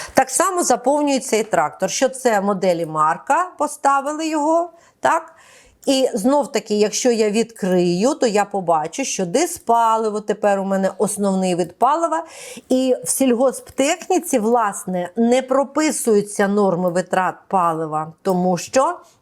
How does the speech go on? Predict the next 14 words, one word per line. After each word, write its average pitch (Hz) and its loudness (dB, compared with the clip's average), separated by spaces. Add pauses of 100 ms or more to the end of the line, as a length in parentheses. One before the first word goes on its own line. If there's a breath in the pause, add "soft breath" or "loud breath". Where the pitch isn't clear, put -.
(140)
там 247 0 (140)
є 196 0
прив'язка 202 -2
до 220 2 (200)
технологічної 190 0
операції. 185 -2 (220 loud breath)
Витрати 208 0
палива 254 0 (100)
по 240 4
технологічним 196 -4
операціям, 170 -2 (120)
а 220 0
не 190 -4
по 185 -2